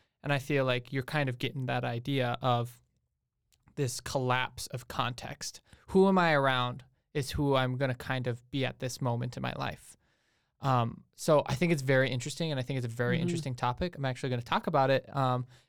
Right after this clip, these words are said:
Speaker 1: in the next episode with Doctor Mulberry.
Speaker 2: Oh, that's cool.
Speaker 1: Yep. Um, he's a history professor here
Speaker 2: He
Speaker 1: at Bethel.
Speaker 2: rocks.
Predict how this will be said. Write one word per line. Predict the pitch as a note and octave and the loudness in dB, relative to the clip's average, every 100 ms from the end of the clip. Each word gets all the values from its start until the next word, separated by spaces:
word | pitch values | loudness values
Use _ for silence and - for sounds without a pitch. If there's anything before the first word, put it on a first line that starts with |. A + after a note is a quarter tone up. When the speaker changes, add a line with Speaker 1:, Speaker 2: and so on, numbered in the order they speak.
| D3+ | -4
Speaker 1:
in | |
the | C#3 | 0
next | C#3 C3+ | 0 0
episode | C#3 B2+ - C3 B2+ | -2 -2 -2 -2 0
with | B2 A#2+ - | 0 -2 -2
Doctor | B2 B2 | -4 -2
Mulberry. | B2 B2 B2 A#2+ A#2+ C#3 | -2 -2 -2 -4 -6 -6
Speaker 2:
Oh, | D3+ | -6
that's | C3+ B2 | -6 -8
cool. | - B2+ - | -10 -12 -8
Speaker 1:
Yep. | C3 - - _ | -8 -8 -16 _
Um, | C3 B2 | -4 -2
he's | B2 B2 | -2 -4
a | |
history | B2 B2 - | -4 -4 -4
professor | - B2 C3 - | -8 -2 -2 -2
here | B2+ B2 | -2 0
Speaker 2:
He | |
Speaker 1:
at | A#2+ | 0
Bethel. | B2 A2+ B2 | 0 2 0
Speaker 2:
rocks. | B2 A#2+ | 0 -2